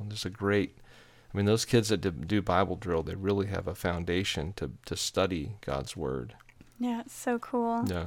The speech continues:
Speaker 1: it's really neat.
Speaker 2: So
Speaker 1: So
Speaker 2: anyway, we did our church drill, and then our two oldest, um, kids qualify. They're old enough to, and they did well enough to go to the associational drill.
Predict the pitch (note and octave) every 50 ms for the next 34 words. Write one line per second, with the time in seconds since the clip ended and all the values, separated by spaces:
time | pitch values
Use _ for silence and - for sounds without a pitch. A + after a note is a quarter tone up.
0 | G#2 G2+ - - - F2 G2+ G2+ G2 F#2 F2+ F2+ F2 F2 E2 C#2 A#1+ - - -
1 | _ - - - - - - - - - - - - - C#4 C4 B3+ B3+ A#3+ A#3
2 | A3 A3 G#3+ G#3+ G#3 A3 G#3 G#3+ G3+ G3 - - A#3+ G#3+ - - - - A3 G#3+
3 | G#3 G3+ G3 G3 F#3+ F3 - F3+ F#3+ G3 F#3 F3 G#3 - - - - - - -
4 | - - - G#3+ G#3+ G#3 G#3 G3+ G3 F#3+ F#3+ - - - G3+ G#3 G3 - - -
5 | A3 A3 - - G3+ G3+ G#3 G3 G3 G#3 G#3+ - - - - - - - - _
6 | _ _ - - - B3 A#3+ A3+ A3+ A#3 A#3+ A#3 A#3+ - - - A3 G#3 G#3 G3+
7 | G3+ G3+ G#3+ - - - - - - A3 G3+ G3+ G3 G3+ - - G#3 G3+ G3 G3
8 | F#3+ F#3+ F#3+ - - G#3 G#3 G3+ G#3 G3+ G3+ G3+ G3+ G3+ - - G#3+ G3+ - -
9 | G#3+ G#3 G3+ G3 G3 G3 G3 G3 G#3 - - - _ _ _ - A3 C4 C#4+ C4
10 | A#3 G3+ G3 F#3+ F#3+ F#3+ F#3+ F#3+ G3 F#3+ - - G3+ G3 G3+ G3 F#3+ - - G3+
11 | F#3+ G3+ G3 G3+ F#3+ - - G3+ G3 F#3 - - A3 G#3 G#3+ A#3+ C#4+ C#4 - -
12 | A3+ G3+ G3+ G3 A#3 G#3 G#3+ G3+ G3 F#3+ F#3+ F#3+ F#3+ F#3+ G#3+ -